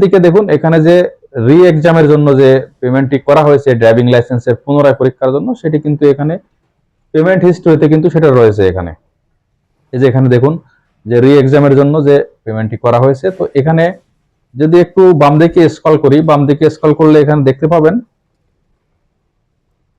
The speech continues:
যে পেমেন্টের মানি রিসিপ্টও কিন্তু রয়েছে। পুনরায় পরীক্ষার জন্য যে ফিটি পেমেন্ট করতে হয় দুশো ত্রিশ টাকা, সেই দুশো ত্রিশ টাকার এই যে প্রিন্ট মানি রিসিপ্ট, এখানে কিন্তু already মানি রিসিপ্ট রয়েছে। সবকিছু কমপ্লিট হয়েছে, just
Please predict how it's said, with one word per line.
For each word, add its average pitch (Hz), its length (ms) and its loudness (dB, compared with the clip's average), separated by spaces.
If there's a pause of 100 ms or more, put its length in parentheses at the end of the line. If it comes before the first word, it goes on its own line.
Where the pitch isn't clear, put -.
(880)
যে 131 140 -4
পেমেন্টের 170 480 0
মানি 131 260 2
রিসিপ্টও 139 400 -2
কিন্তু 120 220 -2
রয়েছে। 110 280 2
পুনরায় 135 460 0
পরীক্ষার 131 500 0 (800)
জন্য 131 180 0 (100)
যে 127 180 2
ফিটি 135 220 0
পেমেন্ট 131 320 0
করতে 143 220 -2
হয় 170 200 2
দুশো 143 180 -2
ত্রিশ 143 240 -2 (100)
টাকা, 165 220 -2
সেই 170 180 -4
দুশো 143 220 0
ত্রিশ 156 260 -2
টাকার 160 240 0
এই 143 100 2
যে 139 100 0
প্রিন্ট 135 400 -2
মানি 123 140 0
রিসিপ্ট, 123 300 -2
এখানে 117 220 -2
কিন্তু 120 240 -6
already 113 280 -2 (120)
মানি 113 180 -2
রিসিপ্ট 120 400 -2
রয়েছে। 92 280 -6 (680)
সবকিছু 170 440 -2
কমপ্লিট 170 400 0
হয়েছে, 147 260 0
just 139 260 -2